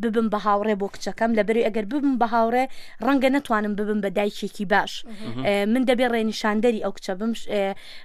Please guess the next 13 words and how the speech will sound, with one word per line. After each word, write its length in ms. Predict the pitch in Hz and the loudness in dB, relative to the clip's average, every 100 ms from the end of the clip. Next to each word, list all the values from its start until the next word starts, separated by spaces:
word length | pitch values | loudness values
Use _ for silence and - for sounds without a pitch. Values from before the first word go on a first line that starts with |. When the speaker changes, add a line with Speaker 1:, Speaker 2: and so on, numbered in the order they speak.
| - | 0
Speaker 1:
با 100 | 208 208 | 2 2
بڵێن، 240 | 214 220 - | 2 -2 -2
فێری 260 | 254 247 | -2 0
شتە 220 | 233 - 214 | -2 -2 0
باشەکانی 540 | 202 208 214 - 214 196 | 0 -2 -6 -2 -2 -2
بکەم، 200 | - 208 208 | -4 -4 -4
شتە 140 | - 196 | -6 -6
جوانەکانی، 600 | 208 196 190 226 208 190 185 - - - | 0 2 2 0 -2 -6 -10 -14 -14 -6
ئێ، 220 | 185 185 175 | -2 -2 -2
دنیای 300 | 196 190 185 | -4 -2 -4
بکەم 340 | - 202 208 | -6 -4 -2
و 100 | 240 226 | -2 2
هەوڵ 220 | 240 | 2